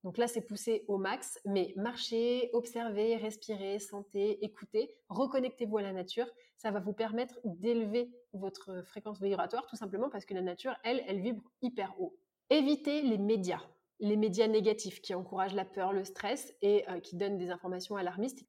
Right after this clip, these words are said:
qui vont vous répéter trente mille fois les mêmes choses et qui finalement tournent en boucle. Vous allez pouvoir également pratiquer des affirmations positives, c'est-à-dire que dans le miroir, par moment,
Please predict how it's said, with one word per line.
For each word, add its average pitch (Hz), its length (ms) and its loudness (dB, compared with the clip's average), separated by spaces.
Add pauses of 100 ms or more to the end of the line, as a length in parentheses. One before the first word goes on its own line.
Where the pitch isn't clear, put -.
qui - 100 -4
vont 196 140 4
vous 180 100 0
répéter 202 320 -2
trente 233 320 -4
mille 240 140 0
fois 226 140 0
les 202 80 4
mêmes 190 140 0
choses 247 320 4
et 190 140 2
qui - 160 -16
finalement 208 540 2
tournent 208 260 -4
en 196 100 0
boucle. 170 280 -6
Vous 214 100 4
allez 269 140 6
pouvoir 277 320 2
également 240 400 4
pratiquer 247 440 -2
des 226 160 4
affirmations 214 460 0
positives, 214 440 -2
c'est-à-dire 190 480 -4
que 226 80 0
dans 190 120 -2
le 190 60 -4
miroir, 190 420 -4
par 180 140 -4
moment, 180 320 -2